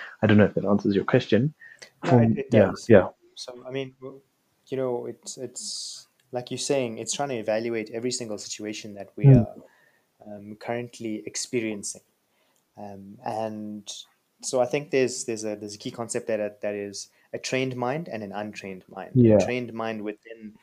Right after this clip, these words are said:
Speaker 2: understand, um, in every single situation,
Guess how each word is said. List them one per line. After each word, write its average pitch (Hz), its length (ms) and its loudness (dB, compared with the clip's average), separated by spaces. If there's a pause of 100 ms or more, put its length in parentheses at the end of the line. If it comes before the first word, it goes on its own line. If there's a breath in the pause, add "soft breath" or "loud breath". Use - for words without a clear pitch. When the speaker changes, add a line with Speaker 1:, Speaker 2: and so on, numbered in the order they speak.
(220 soft breath)
Speaker 2:
understand, 120 1000 -4 (360)
um, 107 600 -10 (380)
in 127 120 -2
every 123 220 2
single 117 240 -4
situation, 110 720 -8